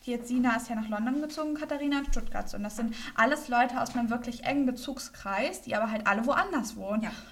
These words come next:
Speaker 1: Und es ist total bescheuert, aber das macht es wirklich noch schwieriger, die irgendwie auf dem Schirm zu haben. Weil halt dadurch dieser, der persönliche Kontakt, den du dann vielleicht mit Leuten hier innerhalb der
Speaker 2: Ja.
Speaker 1: Stadt hast, ja auch komplett erstmal wegfällt für viele Monate immer,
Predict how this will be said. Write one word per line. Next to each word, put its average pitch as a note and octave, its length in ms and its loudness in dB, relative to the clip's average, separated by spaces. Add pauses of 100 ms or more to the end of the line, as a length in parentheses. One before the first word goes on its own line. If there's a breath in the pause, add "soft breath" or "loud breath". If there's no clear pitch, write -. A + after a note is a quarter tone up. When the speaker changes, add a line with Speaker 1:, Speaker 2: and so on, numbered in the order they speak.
Speaker 1:
Und B3+ 100 6
es C4 120 4
ist B3+ 120 -4
total A#3 340 2
bescheuert, D4 540 0
aber G#3 160 2
das G#3 160 -2
macht A3 180 0
es - 160 -8
wirklich G#3+ 300 -6
noch A#3+ 240 8
schwieriger, A3+ 680 -2
die A3+ 180 -2
irgendwie A#3 300 2
auf C4 80 -2
dem B3+ 80 -4
Schirm D#4+ 300 0
zu F#3+ 180 -10
haben. G3 400 -2 (300 loud breath)
Weil A#3 160 2
halt A#3+ 140 2
dadurch C4+ 360 6
dieser, A3 380 4 (180 loud breath)
der A#3 120 4
persönliche B3 520 0
Kontakt, A#3 440 -2
den A#3 120 0
du A3+ 60 0
dann A3 160 2
vielleicht A3 340 -4
mit G#3+ 140 -2
Leuten G#3+ 280 0
hier A3 220 -2
innerhalb G#3 320 0
der G3 120 -4
Speaker 2:
Ja. F3+ 40 0
Speaker 1:
Stadt D4+ 360 2
hast, A#3 260 -4
ja - 100 2
auch G4 220 6
komplett G3+ 340 -6 (540)
erstmal G#3 400 0
wegfällt A3 440 -2
für A#3 120 -10
viele A#3+ 260 -4
Monate B3+ 460 0
immer, C#4+ 380 -2